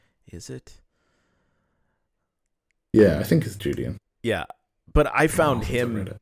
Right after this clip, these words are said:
Speaker 1: so fascinating because he is just this erratic,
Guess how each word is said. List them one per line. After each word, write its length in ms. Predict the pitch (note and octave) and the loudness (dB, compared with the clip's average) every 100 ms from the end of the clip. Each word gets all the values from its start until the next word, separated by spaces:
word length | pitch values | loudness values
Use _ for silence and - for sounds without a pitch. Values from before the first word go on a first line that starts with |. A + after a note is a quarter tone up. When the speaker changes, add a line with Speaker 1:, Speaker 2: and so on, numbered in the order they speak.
| - | -14
Speaker 1:
so 300 | - C3+ A2 | -6 0 0
fascinating 640 | - F#2+ - G#2+ F#2+ F#2+ | 0 -4 -4 -6 -8 -8
because 320 | F#2 G#2+ G2 | -10 -10 -12
he 200 | - A2 | -8 -6
is 260 | G2+ - - _ _ | -6 -8 -12 _ _
just 240 | - G2 - | -18 -12 -10
this 220 | G#2 - - | -10 -12 -14
erratic, 920 | G2+ F#2+ F2+ G2 G2 F#2 - - - | -12 -10 -6 -6 -6 -8 -12 -20 -20